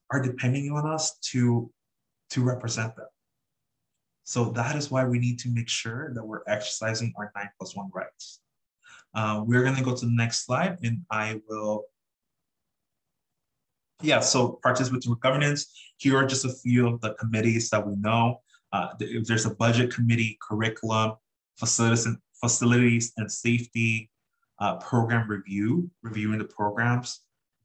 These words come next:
Uh, teaching and learning is very important because they do a lot of the, uh, you know, curriculum, um, and also, you know, which class is going to be discontinued, uh, with, uh, the requirement of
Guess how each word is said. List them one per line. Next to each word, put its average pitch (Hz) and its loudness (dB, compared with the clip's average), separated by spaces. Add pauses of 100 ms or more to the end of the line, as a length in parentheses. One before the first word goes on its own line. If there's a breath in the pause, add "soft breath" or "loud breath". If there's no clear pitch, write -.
(120)
Uh, 104 2
teaching 120 0
and 107 0
learning 110 -2
is 101 -8
very 104 -2
important 156 -6
because 110 -4
they 107 -2
do 107 0
a 107 0
lot 104 4
of 104 -2
the, 98 -2 (440 soft breath)
uh, 98 4
you 107 2
know, 101 0
curriculum, 107 -2 (600)
um, 95 0
and 107 -2
also, 104 0
you 101 0
know, 101 0
which 104 0 (100)
class 107 0
is - -14
going 110 0
to 117 -2
be 113 2
discontinued, 127 0 (320)
uh, 107 2
with, 110 -4 (280)
uh, 107 2
the 113 0
requirement 113 2
of 104 -8